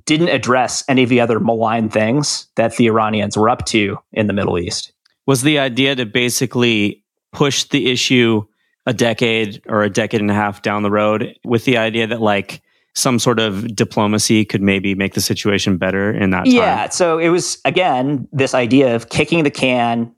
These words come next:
Speaker 1: in this case, fifteen years down the road. It bought the international community fifteen years, during which time it's possible that the Islamic Revolutionary Government could fall. It could moderate. Maybe Iran,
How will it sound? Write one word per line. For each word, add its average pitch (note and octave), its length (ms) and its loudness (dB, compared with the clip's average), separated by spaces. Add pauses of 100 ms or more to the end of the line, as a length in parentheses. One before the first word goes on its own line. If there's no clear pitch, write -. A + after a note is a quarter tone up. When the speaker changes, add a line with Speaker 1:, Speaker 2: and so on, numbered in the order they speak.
(120)
Speaker 1:
in - 100 2
this B2+ 140 2
case, - 240 -2
fifteen D#3 480 0
years A#2 260 4
down G2+ 220 -2
the F#2 80 -4
road. F2 300 -2
It B2 200 -2
bought C3 260 2 (280)
the B2 300 0
international B2+ 420 0
community A2 420 -2
fifteen B2 560 0
years, F#2+ 480 -4 (320)
during D3+ 320 0
which B2+ 260 0
time C3 600 -2
it's B2+ 140 -2
possible A2+ 520 0
that G#2+ 160 -4
the A2 400 0 (460)
Islamic A#2+ 420 0
Revolutionary A2 540 0
Government A2 500 -2
could - 180 -4
fall. C3+ 560 0 (100)
It A2+ 120 -2
could G#2+ 200 -2
moderate. A#2 580 0 (340)
Maybe A#2+ 420 4
Iran, A#2 640 0